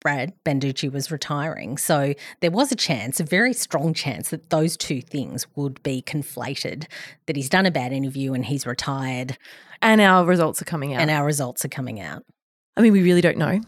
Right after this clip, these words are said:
Speaker 2: That's your assumption as someone who's worked there, and it's been replicated lots in the commentary. You're not the only one that's kind of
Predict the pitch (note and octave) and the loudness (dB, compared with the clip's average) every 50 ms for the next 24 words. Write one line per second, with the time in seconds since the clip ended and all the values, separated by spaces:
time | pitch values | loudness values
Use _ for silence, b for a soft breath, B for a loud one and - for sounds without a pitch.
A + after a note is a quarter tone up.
0 | - - - - - - G3 F3+ F3 - G3 F3 F3 - - C4 C4 C4 - - | -2 -2 -2 0 2 2 2 2 4 4 2 2 2 2 2 4 4 4 4 4
1 | G3+ F#3 E3+ F3 F#3+ F3 D3+ D3 E3+ E3+ F3 F3 - - F3+ F#3 F3+ F3+ F#3 - | 4 6 6 6 4 4 4 4 4 4 4 4 2 2 4 6 6 6 6 4
2 | - G3+ G3+ G3+ - - - A3 A3 A#3 A#3+ A3+ F3+ F3+ F3 - F3+ E3+ - F3 | 4 4 2 2 2 2 4 6 6 6 6 6 6 4 4 4 2 0 0 2
3 | E3 E3 D3+ D3+ D3+ - - - - E3+ E3 D#3+ D#3 - - E3 D3+ C#3+ - - | 2 0 0 0 0 -2 -2 -2 -2 0 0 0 -2 -2 -2 -2 -2 -2 -2 -2
4 | D#3+ C#3+ D#3 E3 D3+ - - D#3+ - - D#3+ D3+ D3+ D3 D3+ D3 D3+ D3+ C#3+ C3+ | -2 0 0 0 0 0 0 0 0 2 0 0 0 0 0 0 0 0 -2 -4
5 | - - - - - F3+ E3+ D#3+ D#3 D3+ D#3 - | -4 -6 -8 -4 -2 0 0 2 0 -2 -4 -6